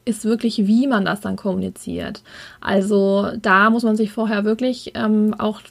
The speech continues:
ja, vielleicht eine Strategie überlegen oder es ist für sich selbst auch definieren, wie man das kommunizieren möchte. Denn das, der Kunde merkt es ja, wie du,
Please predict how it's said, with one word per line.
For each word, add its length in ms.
ja, 340
vielleicht 220
eine 60
Strategie 760
überlegen 600
oder 200
es 140
ist 120
für 140
sich 200
selbst 380
auch 120
definieren, 720
wie 100
man 160
das 260
kommunizieren 760
möchte. 580
Denn 720
das, 540
der 100
Kunde 320
merkt 380
es 180
ja, 300
wie 100
du, 400